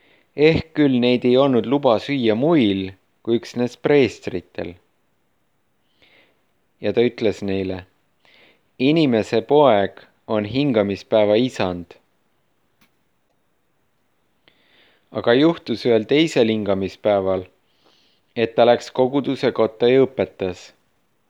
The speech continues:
Ja seal oli inimene, kelle parem käsi oli kuivanud.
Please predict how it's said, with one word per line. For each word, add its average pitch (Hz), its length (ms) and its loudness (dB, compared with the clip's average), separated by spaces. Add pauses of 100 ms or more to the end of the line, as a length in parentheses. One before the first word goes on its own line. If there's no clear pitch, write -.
(880)
Ja 117 160 2
seal 143 320 2
oli 139 220 2
inimene, 107 640 -2 (160)
kelle 113 240 0
parem 117 400 0
käsi 117 340 0
oli 127 160 0
kuivanud. 92 720 -4